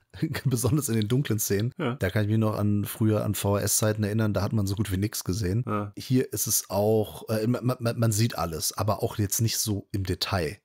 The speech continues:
Speaker 1: Aber das ist auch Absicht.
Speaker 2: Okay, aber vor allem halt auch sehr farbenprächtig. Besonders wenn es dann halt in der Kirche stattfindet, ne?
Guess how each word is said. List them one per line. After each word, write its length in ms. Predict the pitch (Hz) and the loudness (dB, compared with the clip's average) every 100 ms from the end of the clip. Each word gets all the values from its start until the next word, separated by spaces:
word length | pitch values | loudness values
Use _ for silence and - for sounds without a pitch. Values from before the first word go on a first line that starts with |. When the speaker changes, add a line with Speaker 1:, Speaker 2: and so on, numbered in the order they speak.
| - | -4
Speaker 1:
Aber 160 | 98 | -2
das 180 | 98 - | 0 0
ist 160 | 110 - | 0 -2
auch 160 | 98 | -4
Absicht. 480 | - 98 - - - - | -2 -2 -2 -4 -6 0
Speaker 2:
Okay, 180 | 135 | 2
aber 300 | 110 120 123 | 4 6 6
vor 200 | 113 139 | 6 4
allem 220 | 131 135 127 | 6 6 4
halt 200 | 127 117 | 4 4
auch 200 | 120 120 | 2 2
sehr 200 | 113 98 | 0 0
farbenprächtig. 920 | - 156 147 - 98 - 82 - - | 2 4 4 0 -4 -4 -10 -12 -10
Besonders 400 | 92 117 120 113 | -2 2 2 2
wenn 100 | 117 | 0
es 60 | 104 | 0
dann 160 | 117 | -2
halt 160 | 110 104 | -2 -2
in 140 | 113 | 0
der 120 | 107 101 | 0 0
Kirche 400 | - 139 - - | 2 2 2 -4
stattfindet, 640 | - - - - 98 101 | -6 -6 -6 -4 -4 -4
ne? 140 | 104 | -2